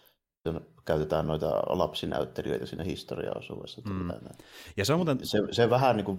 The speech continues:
Speaker 1: vetää vaan silleen handwavella ohi tälleen se koko juttu. Ja
Speaker 2: Mm.
Speaker 1: niinku se toinen, mikä, jos, jos mä nyt sanon, että siinä ehdottomasti piti olla se, tota, lehti metsässä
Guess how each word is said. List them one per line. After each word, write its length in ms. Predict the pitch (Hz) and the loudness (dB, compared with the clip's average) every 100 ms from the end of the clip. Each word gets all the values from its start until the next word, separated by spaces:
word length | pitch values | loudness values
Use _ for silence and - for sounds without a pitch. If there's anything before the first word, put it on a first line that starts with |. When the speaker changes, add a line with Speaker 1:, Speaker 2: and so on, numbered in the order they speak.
| - | 0
Speaker 1:
vetää 320 | 98 95 92 90 | 4 4 4 2
vaan 120 | 87 | 0
silleen 260 | 90 87 | 2 0
handwavella 600 | 92 85 82 65 76 69 - | 2 0 0 0 0 0 0
ohi 260 | 95 92 | 0 -4
tälleen 320 | - - - - | -6 -10 -12 -10
se 60 | |
koko 260 | - - 71 | -12 -4 -2
juttu. 420 | 58 64 - - | -2 -6 -8 -6
Ja 100 | - - _ _ | -6 -8 _ _
Speaker 2:
Mm. 60 | 104 | -2
Speaker 1:
niinku 180 | 101 98 - _ _ _ _ _ _ _ _ _ _ - | 0 -2 -6 _ _ _ _ _ _ _ _ _ _ 0
se 140 | 85 - - - - | 0 0 -14 -18 -4
toinen, 300 | 107 104 98 | 4 4 4
mikä, 340 | 90 - 82 - | -2 -2 -2 -2
jos, 180 | 82 87 - | -4 -6 -6
jos 160 | 87 - | -8 -4
mä 60 | |
nyt 100 | 90 | -4
sanon, 200 | 92 90 | -2 -2
että 100 | 78 | -4
siinä 140 | 87 87 | -2 -2
ehdottomasti 560 | 92 95 - 78 78 - | 2 0 0 -6 -8 -10
piti 380 | 80 76 87 | -12 -8 -4
olla 180 | 69 64 | -4 -6
se, 260 | - - - - _ | -8 -10 -10 -12 _
tota, 380 | - - - - - _ _ _ _ _ _ _ _ - | -14 -8 -6 -6 -10 _ _ _ _ _ _ _ _ -16
lehti 420 | - 98 - - _ | -4 -4 -4 -14 _
metsässä 580 | - 85 - 98 - - | -4 -4 -4 -8 -6 -6